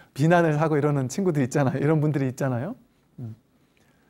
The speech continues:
근데 그게 지금은 그렇게 사는 사람들이 많더란 말이죠. 예.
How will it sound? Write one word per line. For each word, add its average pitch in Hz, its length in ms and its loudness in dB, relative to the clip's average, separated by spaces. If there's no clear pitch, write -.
근데 175 240 2
그게 160 680 0
지금은 139 520 -4
그렇게 180 320 0
사는 156 200 -4
사람들이 135 480 -6
많더란 131 480 -4
말이죠. 113 360 -8
예. 110 140 -10